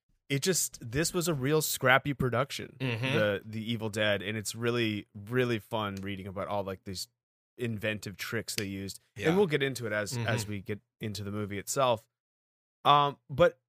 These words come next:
Speaker 1: I wanna know, Price, for you,
Speaker 2: Mm-hmm.
Speaker 1: what was your entry into the Evil Dead series?
Speaker 2: Um, I don't think this is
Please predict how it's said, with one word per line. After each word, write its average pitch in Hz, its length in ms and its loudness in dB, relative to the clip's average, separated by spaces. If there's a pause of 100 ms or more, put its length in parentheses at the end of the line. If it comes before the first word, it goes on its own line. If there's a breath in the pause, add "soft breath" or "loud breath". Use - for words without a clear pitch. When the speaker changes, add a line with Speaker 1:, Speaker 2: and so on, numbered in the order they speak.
(200)
Speaker 1:
I 175 80 4
wanna 247 200 4
know, 202 280 4
Price, 147 360 2
for - 180 -8
you, 127 500 0
Speaker 2:
Mm-hmm. 120 280 0 (220)
Speaker 1:
what 160 220 2
was 170 220 2
your 165 260 2
entry 131 520 -2
into 120 480 -6
the 107 140 -8
Evil 110 280 -4
Dead 98 280 -4
series? - 560 -10 (320)
Speaker 2:
Um, 131 340 6 (360 loud breath)
I 139 100 8
don't 214 220 4
think 240 160 0
this 214 200 2
is 139 220 0